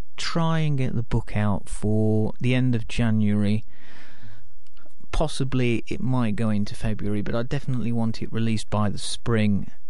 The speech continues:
uh, anyway. It's gonna be a lot bigger than, uh, the previous book that I did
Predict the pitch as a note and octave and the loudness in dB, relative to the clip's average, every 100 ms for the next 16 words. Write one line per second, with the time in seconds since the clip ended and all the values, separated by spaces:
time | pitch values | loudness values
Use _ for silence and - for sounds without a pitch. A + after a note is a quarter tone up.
0 | - A2 G#2+ - A2 G#2+ G#2 G#2+ G#2 - | -2 -2 -2 -2 -2 0 0 -2 -2 -2
1 | - - E3+ D#3+ D3+ D3 C#3 C3+ C3 - | -2 -2 0 0 0 0 0 0 0 -2
2 | - - - - C3+ D3 - C3 C#3+ C#3 | -2 0 0 0 0 0 -2 0 0 2
3 | A2 G2+ - B2 A#2+ A#2 A2+ A2+ A2+ A2+ | 0 0 0 -2 0 2 2 2 2 2
4 | A2+ A2 A2 G#2+ G#2+ G#2+ D#3+ - F3+ F#3+ | 2 2 2 0 0 0 0 0 0 0
5 | - C3 A#2 - - - G2+ G2+ G#2 G2+ | 0 0 0 0 0 -2 -2 -2 -2 -2
6 | G#2 G#2 G2+ | -2 -2 -2